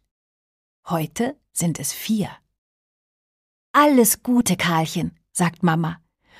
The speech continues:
und gibt ihm einen Kuss und ein rundes, dickes Päckchen. „Hier ist unser Geburtstagsgeschenk.“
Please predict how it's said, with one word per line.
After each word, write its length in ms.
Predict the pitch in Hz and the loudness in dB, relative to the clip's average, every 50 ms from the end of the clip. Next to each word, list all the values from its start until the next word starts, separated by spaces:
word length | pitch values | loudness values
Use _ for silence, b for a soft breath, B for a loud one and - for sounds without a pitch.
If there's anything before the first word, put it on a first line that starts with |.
| b b | b b
und 200 | b 247 247 240 | b 4 4 4
gibt 180 | - 285 240 - | 4 -2 -2 0
ihm 120 | - 226 | -2 0
einen 260 | - - 196 196 196 - | 2 4 4 4 2 2
Kuss 340 | - - 294 302 - - | 0 0 0 0 0 0
und 220 | - - 208 202 - | 0 0 0 0 0
ein 140 | 160 165 156 | 0 -2 -2
rundes, 680 | 151 - - 202 247 262 294 277 254 254 214 - - | -2 -2 2 4 6 6 6 6 4 2 0 -4 -2
dickes 400 | - 180 180 180 - 175 165 - | 0 0 0 0 -2 -6 -6 -8
Päckchen. 560 | - - 170 160 160 - - - 156 143 147 - _ _ _ _ _ _ _ _ _ _ _ _ _ _ _ _ _ _ _ _ _ | -8 -8 -8 -8 -8 -10 -14 -14 -14 -14 -14 -16 _ _ _ _ _ _ _ _ _ _ _ _ _ _ _ _ _ _ _ _ _
„Hier 400 | - - 240 262 294 285 - - | 2 6 6 8 8 6 4 0
ist 180 | 202 - - - | -2 -2 2 4
unser 240 | 190 190 - 165 | 4 4 4 2
Geburtstagsgeschenk.“ 1300 | 160 - 151 - 175 220 262 254 - - 160 160 - - - - - - - 151 139 135 - - - | -2 -4 -4 0 2 2 2 2 0 -4 -6 -6 -6 -8 -6 -6 -6 -6 -6 -8 -10 -12 -16 -20 -20